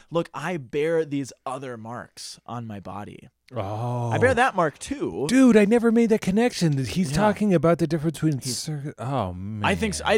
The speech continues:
Speaker 1: I didn't see it until you just said it.
Speaker 2: Dude,
Speaker 1: Until
Speaker 2: that's,
Speaker 1: you mentioned it.
Speaker 2: that's phenomenal what he
Speaker 1: Yeah.
Speaker 2: just connected.
Speaker 1: I think.
Speaker 2: Yeah, 'cause he says he,
Speaker 1: As I'm looking at it.
Speaker 2: he's ha-, he has a circumcised heart.
Speaker 1: Yes.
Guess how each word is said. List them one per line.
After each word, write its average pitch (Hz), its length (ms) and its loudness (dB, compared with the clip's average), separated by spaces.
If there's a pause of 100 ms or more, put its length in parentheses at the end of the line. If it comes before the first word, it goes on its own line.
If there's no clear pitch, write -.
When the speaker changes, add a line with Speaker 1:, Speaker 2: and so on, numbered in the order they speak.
Speaker 1:
I 196 100 4
didn't 254 160 0
see 180 140 -2
it - 20 0
until 151 180 -4
you 139 140 -2
just 117 220 -6
said 156 220 -4
it. - 120 -14 (440)
Speaker 2:
Dude, 143 200 0
Speaker 1:
Until 165 100 2
Speaker 2:
that's, 143 120 0
Speaker 1:
you 117 60 -2
mentioned 113 380 -8
it. 131 80 -6
Speaker 2:
that's 180 400 2
phenomenal 123 960 0
what 113 120 2
he 160 120 0
Speaker 1:
Yeah. - 60 0
Speaker 2:
just 135 220 -4
connected. 120 680 -6 (280)
Speaker 1:
I 110 60 -16
think. 208 480 -10 (360)
Speaker 2:
Yeah, 208 220 2
'cause 123 220 -2
he 160 100 2
says 135 380 0
he, 131 160 -6
Speaker 1:
As 147 100 -4
I'm 135 100 -4
looking 160 220 -8
at 107 200 -10
it. 120 120 -18
Speaker 2:
he's 175 240 -2
ha-, 156 220 2
he 120 140 2
has 151 120 2
a 147 80 0
circumcised 143 760 -2
heart. 156 580 -2
Speaker 1:
Yes. 123 400 -8